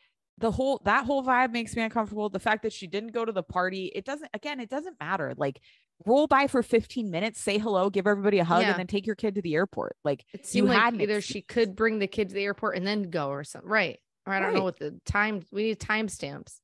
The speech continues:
Speaker 1: Yeah, I don't know either.
Speaker 2: I know, at
Speaker 1: But I
Speaker 2: nine years,
Speaker 1: just
Speaker 2: it just
Speaker 1: love
Speaker 2: seemed kinda cold, like,
Speaker 1: Yes.
Speaker 2: oh, and then the daughter saying that she was up la-, it was a long,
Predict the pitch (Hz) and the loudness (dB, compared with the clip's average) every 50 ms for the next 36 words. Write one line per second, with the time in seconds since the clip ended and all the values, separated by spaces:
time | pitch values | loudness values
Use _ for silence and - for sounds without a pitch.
0 | _ _ _ _ _ _ - - 156 147 110 78 - 123 - _ _ - 147 151 | _ _ _ _ _ _ -8 -4 -2 -2 -2 -2 -4 -8 -14 _ _ -10 -8 -8
1 | 156 156 143 127 123 113 123 120 107 87 87 80 - 285 359 349 - - - 247 | -8 -8 -6 -6 -4 -4 -2 -2 -4 -4 -4 -6 -4 -2 0 0 2 2 4 4
2 | 262 285 294 - 269 233 - 170 156 151 151 147 143 - 381 381 330 - - 294 | 4 4 4 4 2 2 2 2 4 4 4 2 0 -2 -4 -6 -6 -6 -6 -4
3 | 302 262 202 - - - 233 233 214 175 160 147 - - 135 147 147 143 147 _ | -4 -4 -4 -4 -4 -2 0 0 2 0 0 -2 -4 -8 -8 -6 -6 -6 -8 _
4 | _ _ _ _ _ _ _ 117 107 98 92 - - - 208 220 214 202 - 214 | _ _ _ _ _ _ _ -4 -4 -4 -4 -4 -2 0 2 2 2 2 0 0
5 | 226 226 220 190 185 220 202 - 208 196 208 202 208 196 - - 214 208 202 196 | -2 -2 -2 0 0 0 0 2 2 2 4 4 2 0 -2 -4 -4 -4 -2 -2
6 | 175 170 - - 208 190 170 - - - 185 190 - - - 147 156 151 - - | -4 -4 -4 -2 0 0 -2 -2 -2 -2 -2 -2 -2 -6 -10 -8 -8 -6 -4 -2
7 | 202 196 185 185 185 175 175 165 160 165 170 175 180 180 185 190 190 190 185 | 0 0 0 0 0 -2 -2 -4 -4 -4 -2 -2 0 0 -2 -2 -6 -8 -10